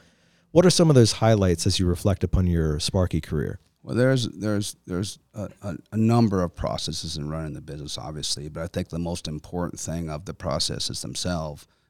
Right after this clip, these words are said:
Speaker 2: is the consistency and the accountability you have to not only yourself, the company, and your employees, and most importantly, your customers.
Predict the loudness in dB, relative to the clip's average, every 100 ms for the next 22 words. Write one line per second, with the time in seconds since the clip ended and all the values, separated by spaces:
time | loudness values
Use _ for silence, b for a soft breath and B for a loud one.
0 | -12 -10 -8 -8 -8 -4 -2 -2 -4 -4
1 | -6 -6 -8 -6 -6 -4 -4 -6 -8 -8
2 | -8 -8 -8 -6 -8 -8 -6 -4 -4 -6
3 | _ -12 -8 -6 -6 -10 -10 -10 -10 -10
4 | -6 -2 -2 -4 -6 -10 -10 _ -12 -8
5 | -6 -6 -6 -4 -4 -6 -4 -2 -2 -6
6 | -10 -12